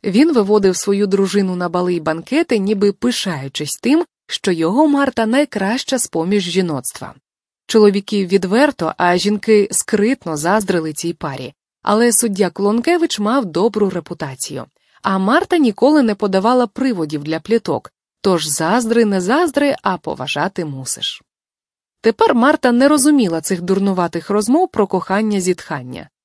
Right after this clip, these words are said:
Вона дивилася на цей світ раціонально. Вийшла заміж за чоловіка, якого не любила, але якого шанувала і дуже цінувала, а з цих почуттів і народилося те, що звично називають коханням. І цього їй було досить.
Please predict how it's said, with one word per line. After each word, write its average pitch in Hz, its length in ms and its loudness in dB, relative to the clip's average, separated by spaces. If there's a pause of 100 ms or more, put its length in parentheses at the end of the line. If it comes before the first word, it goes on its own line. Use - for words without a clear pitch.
(160)
Вона 214 340 4
дивилася 190 520 0
на 180 140 -4
цей 202 160 -2
світ 254 400 0
раціонально. 214 800 -2 (460)
Вийшла 226 420 2
заміж 160 360 -2
за 160 160 -4
чоловіка, 214 500 2
якого 185 420 0
не 185 140 -2
любила, 180 560 0
але 190 300 0
якого 202 440 2
шанувала 180 600 -2
і 196 100 0
дуже 180 260 -2
цінувала, 175 640 -2 (340)
а 196 220 2
з 190 100 -4
цих - 280 0
почуттів 226 680 0
і 220 120 0
народилося 196 720 0
те, 254 280 -2
що 160 260 -6
звично 165 500 -4
називають 156 640 -6 (360)
коханням. 131 640 -6 (800)
І 220 300 2
цього 233 340 2
їй 247 280 2
було 180 260 0
досить. 160 560 -6